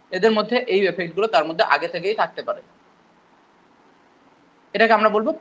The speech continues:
পার্মানেন্ট এফেক্ট, মানে এটা পার্মানেন্টলি মলিকিউলের মধ্যে আগে থেকেই আছে। কিন্তু এই ফোর্থ এফেক্টটা তখনই জেনারেট হবে যখন এটা রিয়াকশনে পার্টিসিপেট করবে। যদি রিয়াকশনে পার্টিসিপেট না করে, তাহলে ইলেকট্রোমারিক এফেক্ট জেনারেট হওয়ার কোনো প্রশ্ন আসছে না। তাহলে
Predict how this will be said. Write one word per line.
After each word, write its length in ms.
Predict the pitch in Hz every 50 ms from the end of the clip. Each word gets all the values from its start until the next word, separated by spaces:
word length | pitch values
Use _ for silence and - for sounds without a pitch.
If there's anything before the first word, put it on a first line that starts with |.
| - 240
পার্মানেন্ট 420 | 226 226 220 208 180 160 143 131 131
এফেক্ট, 220 | 131 - 110 - _ - 185
মানে 100 | 214 262 - -
এটা 100 | 247 294 294 220
পার্মানেন্টলি 480 | 196 202 220 247 254 277 277 262 339 320 294
মলিকিউলের 360 | 247 233 - 247 233 247 247 240
মধ্যে 140 | 254 262 269 220
আগে 140 | 214 226 220
থেকেই 240 | 247 233 269 294 294 233 151
আছে। 140 | - - - - _ _ _ _ _ _ _ _ _ _ _ _ _ _ _ -
কিন্তু 160 | - 269 302 359 349
এই 60 | - -
ফোর্থ 220 | - 285 330 359 - 339 302
এফেক্টটা 360 | - 285 269 277 - 170 160 160 165 240 330 349 - _ _ _ _ _ _ _ _ _ _ _ _ _ _ _ -
তখনই 340 | - 196 196 196 269 320 359 247
জেনারেট 340 | 247 247 226 214 196 180 170 -
হবে 160 | 160 - 135 175 277 359 - - _ _ _ _ _ - 147 175
যখন 160 | 175 185 226 226
এটা 100 | 220 233 202 185
রিয়াকশনে 340 | 185 175 180 - 202 214 220 196
পার্টিসিপেট 420 | 143 139 147 - - 139 135 123 - -
করবে। 200 | 113 - - 90 - _ _ _ _ _ _ _ -
যদি 140 | 175 196 220 247 220
রিয়াকশনে 320 | 226 226 226 220 240 240 240 -
পার্টিসিপেট 420 | 185 180 185 - - 202 214 202 214 202 180
না 60 | 190 247 262
করে, 180 | 214 143 131 156 220 262 - _ _ _ -
তাহলে 160 | 160 165 196 202 214
ইলেকট্রোমারিক 520 | 202 226 226 - 247 240 226 220 214 214 196 190
এফেক্ট 240 | - 196 202 202 - 151 143
জেনারেট 340 | 165 165 160 165 165 160 151
হওয়ার 180 | 165 151 151 156 156
কোনো 120 | 170 160 165 -
প্রশ্ন 220 | 185 175 170 - 156 135 123
আসছে 180 | 117 - - 117 104
না। 60 | - _ _ _ _ _ _ _ _ _ _ _ _ _ _ -
তাহলে 160 | 165 165 190